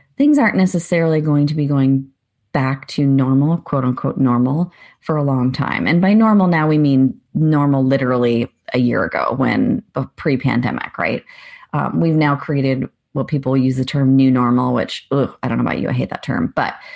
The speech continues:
people use these terms, new normals, what does it look like? But things are still just gonna be different. It doesn't mean we're not adapting. It doesn't mean we're not making it work. It doesn't even mean we're unhappy, right? And none of those things necessarily is what it means. It just means it's not gonna look exactly the same.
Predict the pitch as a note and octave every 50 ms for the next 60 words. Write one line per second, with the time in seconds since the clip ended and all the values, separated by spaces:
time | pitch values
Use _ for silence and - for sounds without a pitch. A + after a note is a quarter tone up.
0 | - - - - - - F3 E3 D#3 D#3 D3+ C#3+ C#3 C#3 D3 C#3 C#3 - C#3 C3+
1 | B2+ C3+ C3+ - F3+ F#3 F#3 F3 F3 E3+ E3+ E3 E3 D#3+ D#3+ D#3 D3+ D3+ C3 C3
2 | B2+ A#2 - C#3 D#3 E3 - F3 D#3+ - A3+ G#3 - D#4 E4 E4+ - E4+ D4+ -
3 | - - G#3+ G#3+ A3 G3+ F3+ F3+ F#3 - - E3 E3 E3+ E3+ E3 F3 F3+ F3+ -
4 | G2+ - - F#3 G#3+ A3+ B3+ C#4 A#3+ A#3 G#3 F#3+ F3+ E3+ D#3+ C#3+ C3+ - - -
5 | - - - G#3+ C#4+ G4 G#4+ - _ _ _ _ _ _ _ _ _ _ _ _
6 | _ _ - - _ - - D#3+ F#3 F#3 G3 G#3 - G3+ G3 F#3+ F#3 F3 F3 E3+
7 | E3 D#3+ - D#3 D#3 D3+ D3 C3+ - - - A#2 F#2 C3+ A3 - - - _ _
8 | - G3 C4+ F#4+ A4+ A4 F#4 C#4 C4+ B3+ A#3 G3+ F#3+ E3 C3+ C#3 C#3 D3+ D#3+ D4+
9 | - - D#3+ - - F3 F3+ - D3+ C#3 C#3+ F#3+ B3 C4 - E3 D3+ E3+ E3 G3
10 | C#4 D#4+ - A#2+ C3+ - C3 A#2+ C3 C3+ B2+ - - - - - - - - -
11 | - - - - - - F3 F#3 F3+ - - - - - - - - - - -
12 | F#3+ F#3+ G3+ G3+ G#3 G#3 G3 F#3 E3+ E3+ E3 - D#3 C#3 C#3+ D#3 D3 C#3+ C#3 C3+
13 | C3+ C3+ B2+ B2+ - G#2 G#2 - A#2 - D#3 C#3+ - G3 F3+ - - -